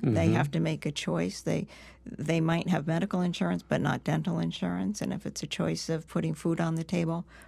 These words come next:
Speaker 1: or paying your fuel bill, and the teeth are not hurting right now, then that gets pushed aside. So we see a lot of, you know, I guess they're,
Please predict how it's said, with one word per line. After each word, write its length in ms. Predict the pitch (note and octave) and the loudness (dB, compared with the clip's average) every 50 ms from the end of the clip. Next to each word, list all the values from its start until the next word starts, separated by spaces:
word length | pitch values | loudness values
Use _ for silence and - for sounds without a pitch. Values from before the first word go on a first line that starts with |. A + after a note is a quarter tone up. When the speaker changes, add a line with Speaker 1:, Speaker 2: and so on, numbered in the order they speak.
| - - | -8 -2
Speaker 1:
or 80 | - D#3 | -2 0
paying 300 | - F#3 E3+ E3+ E3 D#3 | 2 2 2 4 2 2
your 100 | D#3+ D3 | 0 -2
fuel 300 | - - F#3+ G3+ G#3 G3+ | -2 0 2 2 2 2
bill, 320 | - D3 C#3+ D3+ E3 - - - - - - - - - - - - - - | 0 0 0 0 -2 -4 -6 -12 -20 -20 -20 -20 -20 -20 -20 -20 -10 -2 0
and 180 | E3+ D#3+ D#3+ | 2 2 2
the 60 | D#3 D3+ | 0 0
teeth 280 | - - E3 D#3+ - | 0 0 0 2 2
are 140 | D#3+ D#3 D#3 | 2 2 2
not 240 | D3+ D#3+ D#3+ - - | 2 0 0 -2 -2
hurting 320 | - F3+ F3+ F#3+ F3+ E3 D#3 | 0 0 2 2 0 0 0
right 240 | D#3+ D#3 - - | -2 -2 -4 -2
now, 280 | C3+ C3+ - - D#3+ E3 | -2 -2 -2 -2 -4 -4
then 160 | E3 E3+ E3+ D3+ | -2 -2 -2 -2
that 220 | D3 B2+ - - | -2 -4 -4 -4
gets 220 | - D3 C3+ - - | -4 -4 -4 -6 -10
pushed 340 | - - C#3 C#3+ - - - | -8 -6 -6 -6 -6 -6 -8
aside. 480 | D#3+ - - D3+ D3 - - - - - - - - - - - - - - - - - | -8 -6 -4 -4 -4 -4 -4 -6 -8 -12 -18 -20 -20 -20 -20 -20 -20 -20 -20 -20 -20 -12
So 360 | - - D#3+ D3 D3 C#3+ C#3+ | -6 -2 0 0 0 0 -2
we 160 | D3+ E3 F3 | -2 -4 -6
see 200 | - - F#3 E3+ | -4 -2 -2 0
a 60 | F3 | 0
lot 200 | F3 F3+ F#3 E3+ | 0 0 0 -2
of, 240 | E3+ - G3+ - - - | -2 -4 -6 -8 -10 -6
you 100 | - E3+ | -4 -2
know, 80 | E3 E3 | -2 0
I 100 | D#3+ E3 | -2 -2
guess 200 | - E3+ E3 - | -2 -2 -2 -2
they're, 300 | - E3 D#3+ D#3+ E3 | -2 -2 -2 -2 -4